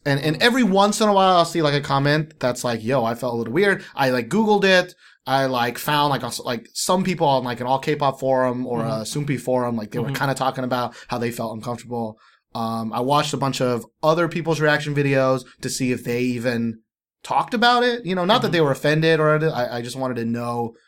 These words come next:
Speaker 2: what other people
Speaker 1: like,
Speaker 2: were thinking.
Speaker 1: Yeah, I was like,
Speaker 2: Yeah.
Speaker 1: this ha-, like, in my head, I just didn't understand a world where nobody, like,
Speaker 2: Nobody
Speaker 1: this was
Speaker 2: says
Speaker 1: not
Speaker 2: anything.
Speaker 1: worth mentioning.
Speaker 2: Yeah, like,
Speaker 1: Right?
Speaker 2: nobody says anything, right?
Speaker 1: Yeah.
Speaker 2: Like
Speaker 1: I'm not saying people had to have been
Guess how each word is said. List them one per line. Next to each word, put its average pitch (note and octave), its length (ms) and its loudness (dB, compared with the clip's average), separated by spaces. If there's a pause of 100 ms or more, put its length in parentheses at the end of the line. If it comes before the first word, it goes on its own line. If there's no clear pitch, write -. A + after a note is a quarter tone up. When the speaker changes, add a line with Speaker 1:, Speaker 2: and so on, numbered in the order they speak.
Speaker 2:
what C3+ 220 -6
other D#3 160 0
people D#3+ 180 -2
Speaker 1:
like, G#3 60 0
Speaker 2:
were A#2+ 80 -4
thinking. C3 540 -4 (100)
Speaker 1:
Yeah, B4 160 2
I G#3+ 100 4
was C4+ 160 0
like, B3+ 240 0 (160)
Speaker 2:
Yeah. G3+ 180 -16
Speaker 1:
this D#4+ 240 0
ha-, G#3+ 320 0
like, A3 200 2 (180)
in C4+ 140 2
my C4 180 4
head, G3 260 4
I D#3+ 120 6
just D3+ 200 -2
didn't F3+ 260 2
understand C#3+ 600 2
a B2+ 40 0
world B2 420 2
where A#2 380 -2 (1080)
nobody, A#2+ 880 -2 (280)
like, F3+ 120 4
Speaker 2:
Nobody G3+ 160 4
Speaker 1:
this G3 100 0
was A#3 120 6
Speaker 2:
says F#3 80 0
Speaker 1:
not G3 200 6
Speaker 2:
anything. D3+ 140 2
Speaker 1:
worth D3+ 240 2
mentioning. B2 520 -6
Speaker 2:
Yeah, C#3+ 160 0
like, A#2+ 160 -6
Speaker 1:
Right? C#3 100 2
Speaker 2:
nobody D3+ 180 4
says D#3 280 0
anything, C#3 460 -4
right? G#2+ 280 -8
Speaker 1:
Yeah. B2+ 260 0
Speaker 2:
Like F#2+ 160 -16
Speaker 1:
I'm G#3+ 80 2
not D4 160 6
saying B3+ 240 2
people G#3+ 200 0
had F3+ 240 2
to G#3+ 80 2
have G3+ 120 0
been G#3+ 300 0